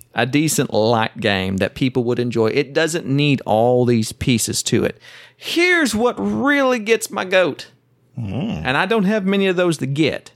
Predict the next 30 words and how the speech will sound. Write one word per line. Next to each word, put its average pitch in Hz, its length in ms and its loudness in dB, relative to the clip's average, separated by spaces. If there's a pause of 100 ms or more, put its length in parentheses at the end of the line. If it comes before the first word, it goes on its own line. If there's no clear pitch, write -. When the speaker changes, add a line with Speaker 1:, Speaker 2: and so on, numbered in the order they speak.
Speaker 2:
Really? 170 1120 0
Speaker 1:
Is 170 160 2
the 139 100 2
fact 240 480 -2
that 196 160 2
it's, 156 160 0 (260)
it's 156 240 0
built 180 460 2
as 143 220 4 (100)
a 120 140 2
civilization 120 920 2
game. 92 440 -2
Speaker 2:
Yeah. 87 320 -6 (380)
Speaker 1:
It's 220 240 0
not 160 320 2
a 156 40 4
civilization 127 840 2
game. 147 300 -6 (380)
Speaker 2:
It 107 200 2
is 101 280 2
because 101 360 0
they 95 160 -2
wrote 98 260 0
it - 220 -6 (180)
Speaker 1:
No, 123 300 0
it's, 117 180 -4
Speaker 2:
into 101 280 0
it. 82 120 -2
Speaker 1:
it's - 220 -6
not. 135 480 -2